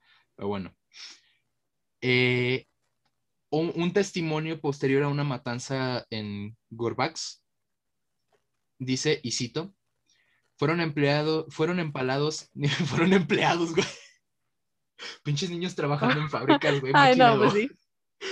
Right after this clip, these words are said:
Speaker 1: O sea, también está ojete, ¿no? Pero, ok. Fueron
Speaker 2: Pero
Speaker 1: empalados.
Speaker 2: menos.
Speaker 1: Es, es menos ojete que te exploten laboralmente a que, a que te exploten el ano con una estaca.
Speaker 2: Te explotan literalmente.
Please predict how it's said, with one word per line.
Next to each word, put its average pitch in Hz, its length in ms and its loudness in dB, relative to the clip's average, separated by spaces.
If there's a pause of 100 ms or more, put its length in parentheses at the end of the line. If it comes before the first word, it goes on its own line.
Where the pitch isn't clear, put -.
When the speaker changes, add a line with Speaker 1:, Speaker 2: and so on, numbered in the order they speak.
(100)
Speaker 1:
O 151 80 0
sea, 151 100 0
también 156 240 0
está 175 140 -2
ojete, 151 280 0
¿no? 139 160 -4
Pero, 113 280 -6 (1500)
ok. 110 180 -6 (1120)
Fueron 151 260 2
Speaker 2:
Pero 220 160 4
Speaker 1:
empalados. 220 180 2
Speaker 2:
menos. - 380 2 (1160)
Speaker 1:
Es, 143 220 -2
es 175 100 4
menos 214 260 4
ojete 170 360 4
que 175 100 0
te 143 80 -4
exploten 156 400 0
laboralmente 160 720 0
a 170 120 -2
que, 131 180 -4 (580)
a 110 120 -10
que 139 100 -4
te 143 100 -6
exploten 165 420 -2
el 135 100 2
ano 160 200 0
con 135 120 0
una 147 140 -2
estaca. 143 440 -6 (380)
Speaker 2:
Te 220 100 2
explotan 220 460 0
literalmente. 220 920 2